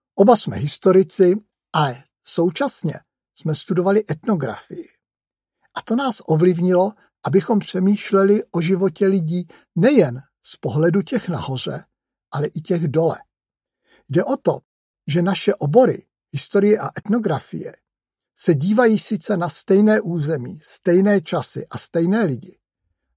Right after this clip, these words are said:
ale přesto v nich každý hledá něco jiného. A právě to jsme se pokusili spojit. Aby bylo posluchačům zřejmé, z čeho jsme vycházeli, mám pár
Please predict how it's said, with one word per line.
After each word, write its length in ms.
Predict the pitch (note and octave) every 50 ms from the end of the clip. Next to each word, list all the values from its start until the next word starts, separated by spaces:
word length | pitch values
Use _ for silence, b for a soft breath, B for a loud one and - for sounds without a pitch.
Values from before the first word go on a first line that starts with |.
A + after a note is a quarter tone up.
| _ -
ale 160 | D#3 C#3+ C3
přesto 440 | - - - F#3 - - - B3 A#3+
v 100 | G3+ A3
nich 200 | A3 G3 - - _
každý 680 | - D#3+ D#3 C#3+ C#3+ C#3 B2 C3 D3 D3+ C#3+ F#3 - _ _ _ _ _ _
hledá 440 | - C#3 C#3+ D3+ C#3+ F3+ F3+ F#3 G3
něco 340 | F3 D#3+ E3 D#3+ - - F3
jiného. 540 | E3 D#3+ E3 E3+ F3 E3+ D#3+ A2+ G2 - - _ _ _ _ _ _ _ _ _ _ _ _ _ _ _ _ _ _ _
A 80 | - -
právě 440 | - - D#3 D#3+ G#3 A3 A#3+ A3 G3+
to 280 | - - D#3 D3 F#3 - _ _ _ _
jsme 280 | B3+ - - - F#3 E3+
se 160 | - - F#3
pokusili 520 | D#3 - D3 - F3+ D3 - - E3 F3+
spojit. 500 | D#3+ - - - - D3 D3+ D3 - - _ _ _ _ _ _ _ _ _ _ _ _ _ _ _ _ _ _ _ _ b b b b b b b b b b -
Aby 160 | - D#3 C#4+
bylo 200 | D4+ D#4+ C#4+ A#3
posluchačům 840 | F3 - G#3+ - - C4+ - - C4 A3+ - - - A3 G3 E3 D#3
zřejmé, 760 | - D#3 C#3+ C#3 C#3 C3+ F3 G3 B3+ C4+ A#3 D#3+ B2+ - -
z 40 |
čeho 260 | - - - G3 A3 G#3+
jsme 220 | - - A#3+ A3+
vycházeli, 720 | E3 D#3 - - G3+ A3+ A3 G#3 D3 C3 A2+ A2 A2+ - - _ _ _ _ _ _ _ _ _
mám 360 | - G2+ - C#3+ E3+ G3+ G#3+
pár 400 | G#3 - G#3 G3+ A3 A3 A3 G#3+